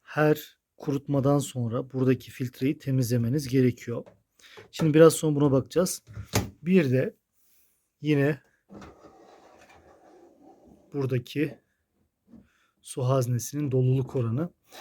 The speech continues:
Eğer bu dolarsa, şöyle göstereyim. Dolduğu zaman yapmanız gereken,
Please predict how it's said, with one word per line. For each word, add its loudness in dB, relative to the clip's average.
Eğer 4
bu -2
dolarsa, 6
şöyle -12
göstereyim. -10
Dolduğu 0
zaman 2
yapmanız -6
gereken, -4